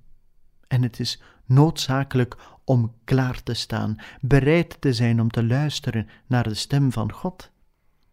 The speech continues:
die niet kan herkend worden in lawaai en onrust. Zijn plan voor ons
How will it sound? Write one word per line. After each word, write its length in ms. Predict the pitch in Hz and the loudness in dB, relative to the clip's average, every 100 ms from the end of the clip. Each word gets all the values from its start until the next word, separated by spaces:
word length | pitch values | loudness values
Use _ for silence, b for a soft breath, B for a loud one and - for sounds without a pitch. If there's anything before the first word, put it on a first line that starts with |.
| _ _ _ _ | _ _ _ _
die 380 | - 147 180 - _ _ | -2 2 2 0 _ _
niet 340 | 143 214 - | 6 6 6
kan 200 | - 165 | 0 2
herkend 500 | 123 131 - 170 180 | 2 2 2 2 2
worden 460 | 113 113 107 117 98 B B | 0 -2 0 0 0 B B
in 200 | - 123 | -2 0
lawaai 640 | 110 101 101 127 127 104 98 b b | 0 0 0 0 0 -4 -6 b b
en 220 | 117 113 - | -4 -4 -2
onrust. 720 | 185 160 104 - - - - - _ _ _ _ _ _ _ _ _ _ _ _ _ _ _ _ _ _ _ | -2 0 -2 -10 -14 -16 -20 -20 _ _ _ _ _ _ _ _ _ _ _ _ _ _ _ _ _ _ _
Zijn 460 | 123 117 151 190 185 | -2 4 6 4 2
plan 480 | 143 143 180 214 - - _ _ - | 2 2 0 -4 -8 -20 _ _ -4
voor 220 | 131 131 | 2 4
ons 460 | 160 175 - - | 4 2 -4 -14